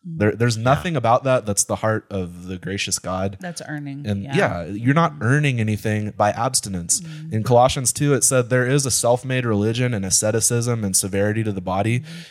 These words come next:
Speaker 2: He said, "It is, it is of no value
Speaker 1: Mm-hmm.
Speaker 2: in stopping the indulgence of the flesh."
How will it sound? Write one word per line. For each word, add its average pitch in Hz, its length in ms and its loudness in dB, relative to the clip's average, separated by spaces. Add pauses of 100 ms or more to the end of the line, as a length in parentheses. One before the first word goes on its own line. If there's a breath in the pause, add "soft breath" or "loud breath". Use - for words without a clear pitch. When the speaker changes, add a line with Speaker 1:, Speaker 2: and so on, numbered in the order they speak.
Speaker 2:
He 117 120 -4
said, 127 260 4
"It 151 140 2
is, 156 380 2
it 156 140 0
is 156 180 0
of 117 220 4
no 127 520 4
value 110 600 0
Speaker 1:
Mm-hmm. 165 280 -18 (240)
Speaker 2:
in 101 160 -4
stopping 104 520 2
the 95 100 -8
indulgence 90 500 -8
of 85 80 -10
the 73 60 -14
flesh." - 480 -10